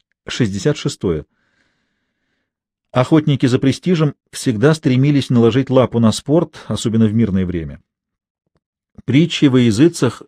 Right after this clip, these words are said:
стал дух бескорыстного благородства, царивший на Олимпийских играх в древности, в шестом-седьмом веках до нашей эры,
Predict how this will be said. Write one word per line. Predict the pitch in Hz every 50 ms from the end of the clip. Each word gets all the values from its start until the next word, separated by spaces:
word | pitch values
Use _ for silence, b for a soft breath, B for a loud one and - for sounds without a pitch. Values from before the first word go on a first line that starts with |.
| _ -
стал | - - - - 139 143 143 123
дух | 107 127 156 165 151 - 120
бескорыстного | 113 135 131 - - 139 135 147 135 - - - 117 104 98
благородства, | 92 107 110 101 113 117 143 165 170 - - - 147 143 123 b b b b b b b b b b b b
царивший | - - 123 120 143 160 151 - - 135
на | 123 123
Олимпийских | 120 120 120 117 - 139 127 - - 120 - -
играх | 135 123 117 120 110 - - _ -
в | 107 95
древности, | 95 113 123 127 117 92 87 82 80 - - _ - - _ _ _ _ _ _ _ _
в | - -
шестом-седьмом | - 98 - - 131 143 139 - - 101 95 110 127 120 110
веках | 104 110 - 123 107 98
до | 110 107
нашей | 107 98 - - 110 127
эры, | 147 151 143 113